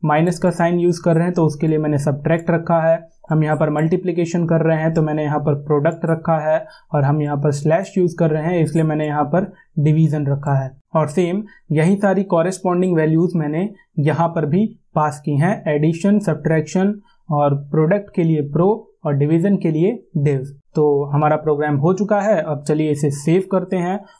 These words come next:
और फिर इसे रन करते हैं। तो यहाँ पर ये मुझसे मांग रहा है enter first number, मैंने इसे दिया मान लेते हैं वापस फ़ोर,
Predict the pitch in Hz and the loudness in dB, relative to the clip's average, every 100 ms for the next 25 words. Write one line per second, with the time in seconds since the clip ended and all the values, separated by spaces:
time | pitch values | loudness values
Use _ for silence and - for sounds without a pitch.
0 | - 151 143 175 - 165 165 202 - _ | -4 -2 2 0 0 -2 -2 -4 -6 _
1 | - 139 160 180 156 143 143 135 135 131 | -2 0 2 0 0 -2 0 -2 -4 -12
2 | _ - 190 220 190 160 190 208 214 202 | _ 0 0 2 0 2 2 0 0 2
3 | 208 202 196 165 185 180 170 165 170 165 | 0 0 0 2 2 2 2 2 0 0
4 | 165 165 170 165 170 170 156 151 156 151 | -2 0 0 2 2 2 0 0 0 0
5 | 151 151 147 147 147 147 143 143 147 143 | 0 0 2 2 2 0 0 0 -2 -6
6 | - - - 151 143 151 151 151 - - | -12 -10 -2 0 0 0 0 -2 -12 -18
7 | - - 165 208 233 | -18 -2 2 2 -2